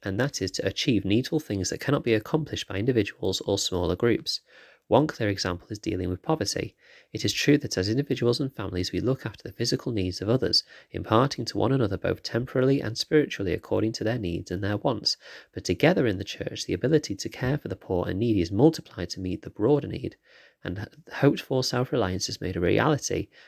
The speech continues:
for very many. Further, the church, its relief societies, and its priesthood quorums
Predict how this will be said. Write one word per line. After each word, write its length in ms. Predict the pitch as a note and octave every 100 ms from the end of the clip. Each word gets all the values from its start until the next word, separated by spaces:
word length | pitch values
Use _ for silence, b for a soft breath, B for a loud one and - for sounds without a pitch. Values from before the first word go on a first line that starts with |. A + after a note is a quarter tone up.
| B
for 100 | -
very 280 | F#2 F#2 F2+
many. 380 | F#2 B2 F#2 - b b b b -
Further, 400 | B2+ D3 E2+ D#2+
the 80 | F#2+
church, 480 | - C3 C3 - -
its 220 | G2+ -
relief 220 | G#2 C#3+
societies, 560 | - - F#2+ F2 - -
and 120 | -
its 100 | -
priesthood 440 | - D#3+ E3 - -
quorums 500 | F2+ D3+ F#2+ -